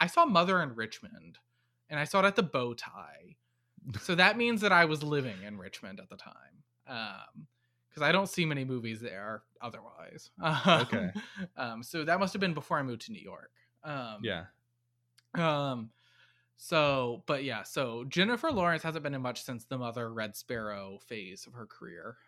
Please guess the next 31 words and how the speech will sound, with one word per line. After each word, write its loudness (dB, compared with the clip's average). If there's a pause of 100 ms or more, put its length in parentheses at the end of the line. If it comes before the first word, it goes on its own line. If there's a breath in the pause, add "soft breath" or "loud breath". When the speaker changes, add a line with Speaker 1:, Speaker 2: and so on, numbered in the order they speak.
Speaker 1:
Um, -10 (680)
and -8
this 0
was 0
nice 6
to -6
see -4
her -6
in. -10
I -6
thought -2
she -4
was -2
really -2
good -8
in -10
it. -12
Obviously, -4
she's -4
not -2
the -6
one -4
that -10
the -10
awards -10
are -18
for. -16
Brian -6
Tyree -10
Henry -12
is. -16